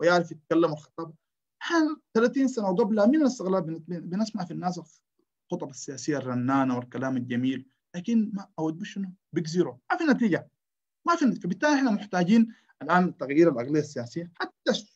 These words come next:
السودان البسيط ده هو الآن المفروض يركز في إنه يجي الزول اللي بيخدمه، يجي الزول بيفكر بكيف إنه يقدر يمشي السودان ده بالإمكانيات الآن موجودة ويوصل للأخطاء الإدارية الموجودة فيه.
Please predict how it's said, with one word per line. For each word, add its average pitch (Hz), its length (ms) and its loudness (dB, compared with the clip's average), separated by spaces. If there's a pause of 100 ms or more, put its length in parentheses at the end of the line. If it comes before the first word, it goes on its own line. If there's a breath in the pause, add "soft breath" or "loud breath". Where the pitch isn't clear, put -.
(560)
السودان 240 280 4
البسيط 196 300 4
ده 226 240 0 (640 soft breath)
هو 220 80 6
الآن 220 220 6
المفروض 240 320 4
يركز 240 300 2
في 214 120 -2
إنه 226 260 8
يجي 180 300 6
الزول 202 220 6
اللي 208 120 4
بيخدمه، 156 440 2 (140)
يجي 202 240 2
الزول 208 280 4
بيفكر 196 540 -2 (240 loud breath)
بكيف 196 280 2
إنه 208 200 2
يقدر 220 340 0 (380 soft breath)
يمشي 233 600 4 (140)
السودان 185 420 0
ده 220 180 -2 (300)
بالإمكانيات 156 640 0
الآن 180 180 0
موجودة 165 320 0
ويوصل 165 260 0
للأخطاء 190 420 -2
الإدارية 156 460 0 (280 soft breath)
الموجودة 208 320 -2
فيه. 185 180 -4